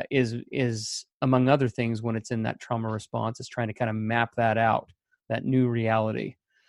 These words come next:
Um, so it causes a, a, a wife or a spouse to do a lot of different things in pretty rapid fashion. Now, these are gonna vary, uh, between, uh, from spouse to spouse, but these are some of the real basics that we see, and they're, they are pretty consistent.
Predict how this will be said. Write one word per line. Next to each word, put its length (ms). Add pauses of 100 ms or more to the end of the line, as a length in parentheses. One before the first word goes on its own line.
(200)
Um, 260
so 160
it 100
causes 360
a, 20
a, 480
a 120
wife 680
or 220
a 60
spouse 480
to 100
do 120
a 40
lot 260
of 80
different 300
things 280
in 120
pretty 200
rapid 440
fashion. 440 (400)
Now, 80
these 160
are 60
gonna 140
vary, 400 (340)
uh, 300
between, 580
uh, 380 (260)
from 240
spouse 380
to 40
spouse, 380
but 160 (420)
these 160
are 60
some 220
of 40
the 80
real 180
basics 480
that 120
we 100
see, 520
and 180
they're, 240
they 160
are 120
pretty 220
consistent. 640